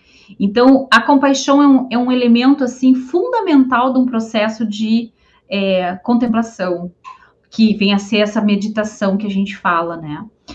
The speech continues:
Porque eu começo a perceber as minhas fragilidades humanas, assim como as minhas forças humanas,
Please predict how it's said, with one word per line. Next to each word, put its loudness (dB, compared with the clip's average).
Porque 4
eu 6
começo 4
a 0
perceber 2
as 2
minhas 4
fragilidades 2
humanas, -6
assim -2
como 0
as 0
minhas 2
forças 0
humanas, -8